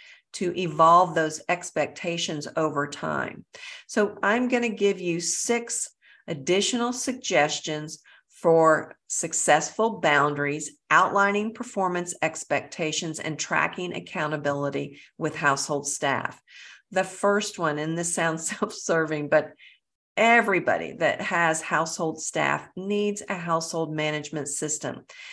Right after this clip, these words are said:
This allows you to define the needs of the home and the homeowners, assign those tasks to your staff, and schedule all of those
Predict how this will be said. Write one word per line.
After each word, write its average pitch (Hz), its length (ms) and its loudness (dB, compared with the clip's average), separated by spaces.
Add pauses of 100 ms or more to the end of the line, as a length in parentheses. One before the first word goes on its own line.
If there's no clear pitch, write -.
(300)
This 233 320 0
allows 190 640 2
you 180 180 -4
to - 240 -6
define 170 920 0 (280)
the 165 100 -2
needs 165 440 0
of 139 220 -6
the 139 80 -6
home 190 540 -2 (440)
and 185 180 2
the 185 60 0
homeowners, 160 880 0 (460)
assign 185 560 4
those 175 280 0
tasks 170 600 0
to 180 160 -4
your 135 320 0
staff, 156 600 2 (380)
and 170 160 -2
schedule 202 880 2
all 180 220 6
of 175 160 -2
those 175 260 -2